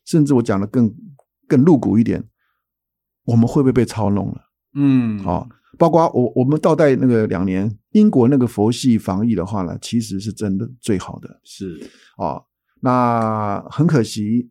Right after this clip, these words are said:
Speaker 1: 大家没有那么有自信。
Speaker 2: 对。
Speaker 1: 啊，那只好就，就随着这个疫苗厂的跟政府的一个论调，美国啦，
Speaker 2: 嗯。
Speaker 1: 主要是美国带头了，然后就，就这样下去。啊，那你说那些，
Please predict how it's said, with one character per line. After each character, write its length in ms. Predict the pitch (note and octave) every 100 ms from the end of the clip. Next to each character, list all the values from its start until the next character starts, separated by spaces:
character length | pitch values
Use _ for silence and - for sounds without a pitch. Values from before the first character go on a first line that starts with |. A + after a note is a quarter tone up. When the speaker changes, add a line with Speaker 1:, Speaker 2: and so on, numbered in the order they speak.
| _
Speaker 1:
大 100 | C#3
家 580 | B2 B2 A#2+ A#2+ A#2 - _
没 140 | B2
有 160 | B2 G#2+
那 120 | A2+
么 220 | G#2 G2
有 160 | F2 E2
自 200 | - A#2
信。 300 | G2+ G#2 F2 _
Speaker 2:
对。 220 | - G#2 F#2+ -
Speaker 1:
啊， 240 | E2+ - - _ _
那 100 | A#2
只 200 | A2 A#2
好 120 | B2 G#2
就， 360 | A2+ A#2 A2 G#2+
就 160 | -
随 220 | A#2+ G2+
着 140 | G2+ G#2
这 100 | G#2
个 240 | G#2 G2
疫 120 | D3 B2
苗 160 | G#2+
厂 260 | G#2+ F2 E2
的 340 | F2+ F2+ D#2+ - _
跟 160 | A#2+
政 220 | A2+ B2+ G2+
府 100 | -
的 240 | F2 F2
一 60 | F#2+
个 140 | F#2 -
论 260 | A#2+ G#2
调， 180 | G#2 F#2+ -
美 100 | A#2+
国 220 | A#2 G#2+
啦， 80 | G#2
Speaker 2:
嗯。 60 |
Speaker 1:
主 100 | G2+
要 80 | A2+
是 80 | A2+
美 120 | G2
国 100 | F2
带 160 | F2+ G2+
头 180 | - -
了， 100 | - - _
然 100 | F#2
后 60 |
就， 180 | G2 A2 G2+ -
就 100 | - G#2+
这 100 | -
样 80 | G2+
下 220 | - F#2
去。 260 | - F2 - _ _ _
啊， 160 | - - _ _
那 120 | E3
你 100 | C#3
说 180 | C3+ D#3+
那 140 | E3+
些， 380 | D#3 D#3 D#3 D#3